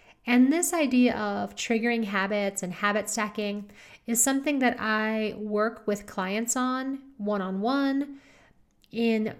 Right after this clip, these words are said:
the Sacred Rhythm Collective and in other programs I've run, such as Aim to Ease. And this is a really powerful way to develop habits that you want.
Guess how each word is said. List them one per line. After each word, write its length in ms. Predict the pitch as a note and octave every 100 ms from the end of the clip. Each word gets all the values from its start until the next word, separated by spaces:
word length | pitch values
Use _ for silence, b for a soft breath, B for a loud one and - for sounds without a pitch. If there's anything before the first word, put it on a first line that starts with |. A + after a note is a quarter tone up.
| -
the 140 | G3 G3
Sacred 320 | G3+ F3+ F#3
Rhythm 240 | A3+ C4
Collective 640 | C4 B3+ A#3+ - A#3+ A3+ A3
and 80 | G#3
in 100 | G3
other 280 | A3+ C4
programs 520 | B3+ A3+ G#3 G#3 G3+ G3
I've 200 | F#3+ F3+
run, 260 | F#3 F#3
such 220 | F#3+ G3
as 80 | F#3
Aim 200 | - F#3+
to 80 | F#3
Ease. 400 | - F#3+ E3+ F#3
And 140 | G#3 G#3
this 180 | C4 E4+
is 100 | E4
a 100 | D4+
really 360 | B3 A#3+ A#3+ A#3
powerful 1200 | - - G#3+ A3 A3+ G#3+ - G3 F#3+ F#3 F3+ F3+ B B B B
way 460 | G#3+ G#3 A3 A3 G#3+
to 840 | A3 - G3 F#3+ F#3 F3+ F3+ F3+ - _ _ _ _ _ _ _ - G#3+
develop 440 | G#3+ G#3 F#3+ -
habits 500 | - G#3 G3 B3 -
that 180 | - -
you 180 | G#3 G3+
want. 400 | - - -